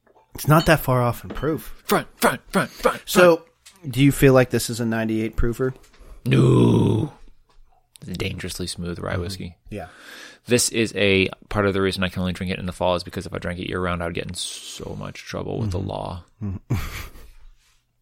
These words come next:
Speaker 2: That escalated quickly.
Speaker 1: Yeah, this is, I mean, we always say, "Oh, this is a perfect fall whiskey winter." You know, this, this right here.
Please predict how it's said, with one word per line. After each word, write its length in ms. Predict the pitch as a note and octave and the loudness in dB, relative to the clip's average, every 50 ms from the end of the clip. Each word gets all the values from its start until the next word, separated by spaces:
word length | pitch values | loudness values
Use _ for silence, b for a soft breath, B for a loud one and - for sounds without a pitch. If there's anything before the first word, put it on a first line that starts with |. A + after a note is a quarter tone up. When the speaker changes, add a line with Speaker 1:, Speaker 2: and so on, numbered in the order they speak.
| _ _ _ - | _ _ _ -4
Speaker 2:
That 120 | F#2+ F#2 | -2 -2
escalated 400 | - - - - G2+ G2+ G2 F#2+ | -2 -4 -6 -8 -8 -8 -8 -8
quickly. 240 | - - F#2+ A#2 A#2+ | -8 -4 0 2 2
Speaker 1:
Yeah, 120 | G#2+ G2+ - - | 2 0 2 4
this 240 | - D3 C#3 - - | 6 6 6 6 6
is, 320 | C#3 C3 A#2+ - - - - - | 6 4 4 2 -2 -8 -6 -2
I 60 | C3 | 0
mean, 180 | B2+ B2 A#2+ A#2 | 2 2 4 4
we 120 | A2+ B2 B2 | 4 4 6
always 260 | A#2+ A#2+ A#2+ A2+ - | 6 6 4 2 0
say, 360 | - - - A2+ G#2 G2+ G#2+ - | -4 -4 -4 -2 -2 -2 0 2
"Oh, 80 | D3 D#3 | 2 2
this 220 | E3+ G3+ E3 - | 2 0 -2 -2
is 140 | D#3 A#2+ A#2 | -4 -6 -4
a 80 | B2 G#2+ | -6 0
perfect 420 | - - A#2 A2+ G#2 A2 G2+ F#2 | 2 2 2 2 2 -2 -6 -8
fall 440 | - - - G#2+ G#2+ G#2+ G#2+ G#2 G2+ | -8 -6 -4 -2 0 0 0 0 -2
whiskey 460 | F#2+ G#2 A2 G2+ - - - G#2 G#2 | -2 -2 -4 -4 -6 -8 -6 -6 -4
winter." 340 | G#2 G#2+ G#2+ G#2+ G#2 G#2 G#2 | -2 -2 -2 -2 -2 -2 -4
You 160 | - G#2 G#2 | -4 -4 -6
know, 80 | F#2 b b b b b b - | -6 b b b b b b 0
this, 460 | A2+ A#2+ C3+ C3 A#2 - - - - - _ _ _ _ | 6 6 8 8 6 4 -2 -8 -12 -16 _ _ _ _
this 260 | - B2 A#2 - - | 2 2 2 2 2
right 180 | A#2 A2 G#2+ F#2 | 0 0 0 -2
here. 260 | E2+ G2+ F#2+ F2+ F2 | -4 -8 -8 -8 -8